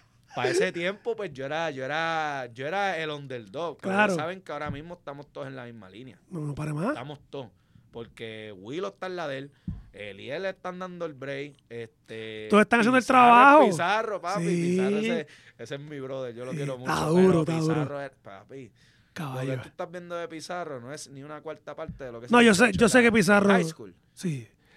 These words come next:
Speaker 2: Pizarro, y puede, obviamente está en, en, en Arecibo.
Speaker 1: En
Speaker 2: Este,
Speaker 1: Arecibo.
Speaker 2: que hay muchos caballos ahí, pero Pizarro, siempre que, que lo ponen, hace el trabajo.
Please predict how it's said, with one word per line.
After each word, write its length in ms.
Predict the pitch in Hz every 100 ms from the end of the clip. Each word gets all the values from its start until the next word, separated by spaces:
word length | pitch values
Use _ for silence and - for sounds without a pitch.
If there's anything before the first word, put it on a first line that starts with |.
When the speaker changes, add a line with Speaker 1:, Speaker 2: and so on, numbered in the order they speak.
| _ _
Speaker 2:
Pizarro, 520 | 214 156 202 220 226
y 140 | 233
puede, 400 | 175 220 233 196
obviamente 300 | 190 220 254
está 160 | 247 220
en, 280 | 226 233 233
en, 280 | 233 226 233
en 100 | 214
Arecibo. 480 | 196 165 254 202 - _ _ _
Speaker 1:
En 120 | 220 196
Speaker 2:
Este, 260 | 190 190
Speaker 1:
Arecibo. 460 | 202 190 180 160 - _ _ _ _
Speaker 2:
que 80 | -
hay 80 | 160
muchos 220 | 180 202
caballos 240 | - 208 226
ahí, 80 |
pero 160 | 226 196
Pizarro, 520 | 160 175 175 190 165 - _ _
siempre 360 | - 254 254 302
que, 240 | 285 269
que 100 | 233
lo 100 | 247
ponen, 420 | 233 269 247 208 170 _ _
hace 180 | - 208
el 80 | 196
trabajo. 420 | 214 208 226